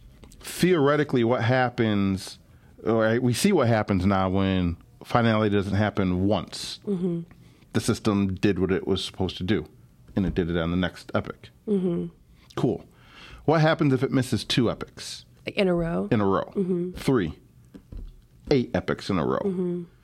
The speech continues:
Speaker 1: Can global financial systems really depend on that?
Speaker 2: Yeah. And
Speaker 1: Maybe.
Speaker 2: if they let any, like, like, Joe off the street do the validating,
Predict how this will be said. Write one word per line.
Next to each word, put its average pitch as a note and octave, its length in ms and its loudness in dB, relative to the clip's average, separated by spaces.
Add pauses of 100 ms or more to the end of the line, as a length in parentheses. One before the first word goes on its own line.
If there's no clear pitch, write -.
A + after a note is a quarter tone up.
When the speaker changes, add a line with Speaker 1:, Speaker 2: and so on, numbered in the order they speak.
(360)
Speaker 1:
Can B2+ 440 2
global A#2+ 360 2
financial A#2+ 600 2
systems A#2+ 540 0
really A#2 680 2 (500)
depend C3 460 0
on F#2 200 0
that? E2 180 -2 (300)
Speaker 2:
Yeah. F3+ 320 -4 (500)
And G#3+ 140 2
Speaker 1:
Maybe. G#3 160 4
Speaker 2:
if G3+ 60 2
they A3 180 6
let A3+ 280 4
any, G#3 680 0
like, F3+ 420 -6 (720)
like, F3+ 320 -8
Joe F3+ 300 -4
off F3 240 -8
the F#3 100 -6
street G3 480 -6 (300)
do G3 320 0
the F3 100 -4
validating, E3+ 680 -6